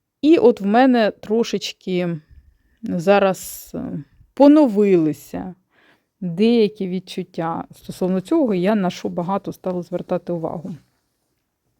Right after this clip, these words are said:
І сьогодні хотіла б поговорити з вами, хоч тема була інша, запланована про мізогінію. Там можна її використовувати, я дивилась термін,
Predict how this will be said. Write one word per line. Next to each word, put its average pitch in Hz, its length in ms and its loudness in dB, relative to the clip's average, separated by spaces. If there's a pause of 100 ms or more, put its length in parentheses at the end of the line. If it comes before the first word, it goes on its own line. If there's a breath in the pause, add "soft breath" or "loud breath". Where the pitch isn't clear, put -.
(920 loud breath)
І 262 320 2
сьогодні 202 440 -2
хотіла 185 320 0
б 180 100 -8
поговорити 196 520 0
з 165 60 -6
вами, 180 600 0
хоч - 300 -6
тема 170 220 -4
була 175 240 -2
інша, 277 300 0
запланована 196 640 0
про 247 320 0
мізогінію. 175 960 -4 (1300 loud breath)
Там 254 180 6
можна 233 340 2
її 196 380 -2
використовувати, 180 960 -6
я 170 60 -2
дивилась 165 360 -4
термін, 254 500 2